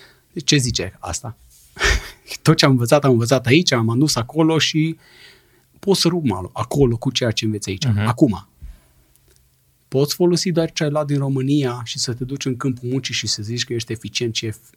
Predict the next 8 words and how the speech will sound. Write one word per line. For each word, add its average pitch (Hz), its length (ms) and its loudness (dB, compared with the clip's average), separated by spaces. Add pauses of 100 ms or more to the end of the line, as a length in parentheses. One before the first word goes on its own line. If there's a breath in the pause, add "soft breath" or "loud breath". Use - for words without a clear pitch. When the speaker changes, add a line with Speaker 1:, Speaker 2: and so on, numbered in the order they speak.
Speaker 1:
efectiv, 127 680 -6
efect-, - 440 -10
adică 107 360 -8
poți 120 240 -8
face 120 280 -8
un 110 220 -4
impact? 107 400 -8 (680 loud breath)
Sincer, 143 640 -2